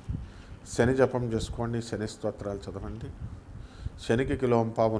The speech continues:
నల్ల నువ్వుల్ని, నల్లని వస్త్రాలను ఇచ్చి పేద బ్రాహ్మణులకి శనివారం నాడు ఉదయం ఎనిమిది గంటలకు దానం చేసుకోండి.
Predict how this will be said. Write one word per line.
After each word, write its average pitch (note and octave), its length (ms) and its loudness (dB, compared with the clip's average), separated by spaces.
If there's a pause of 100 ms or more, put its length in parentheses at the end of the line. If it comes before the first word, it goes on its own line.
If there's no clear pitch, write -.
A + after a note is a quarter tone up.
నల్ల G#2+ 280 0
నువ్వుల్ని, G#2+ 400 -2
నల్లని G2+ 360 -2
వస్త్రాలను G2+ 440 -4
ఇచ్చి - 200 -12 (1000)
పేద B2 200 8 (180)
బ్రాహ్మణులకి A2+ 680 0
శనివారం G#2+ 400 0
నాడు G#2 200 -4
ఉదయం G#2 280 -6
ఎనిమిది G#2+ 320 -4
గంటలకు G2 340 -4 (120)
దానం G#2 340 -2
చేసుకోండి. A2+ 500 -4